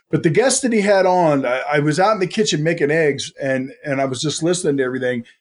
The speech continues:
And the guest said something, and it was another one of those things that just hit me upside the head. He's like, "Find the world's biggest problem, and you will find the world's biggest opportunity to help people."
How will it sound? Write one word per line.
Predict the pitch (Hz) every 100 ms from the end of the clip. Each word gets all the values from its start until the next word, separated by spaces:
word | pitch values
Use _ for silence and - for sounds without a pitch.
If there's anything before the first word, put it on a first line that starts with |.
| _ _ _ _ -
And | 135
the | 127
guest | 113 190 202
said | - 185 156
something, | - 156 143 147 143 143 151 151 -
and | 143
it |
was | 139 127
another | 127 143 160
one | 156 156
of | 143
those | 143 135
things | 143 139
that | 139
just | 117 127
hit | - 147
me | 131
upside | 120 - 120
the | 113
head. | 117 123 127 - _ _ _ _ _ _
He's | 185 160
like, | 175 156 143 - _ _ _ _ _ _ _ _
"Find | - - 160 202 226
the | 160
world's | 135 123 143 185 185 175
biggest | 151 170 165 -
problem, | - 202 208 151 101 107 156 _ _ _ _ _ _ _ _ _ _
and | - 123
you | 131
will | 135
find | 139 156 135 127
the |
world's | 113 127 160 127
biggest | 143 143 135
opportunity | 131 123 127 139 127 120 120
to | 120
help | 139 165
people." | 120 110 - -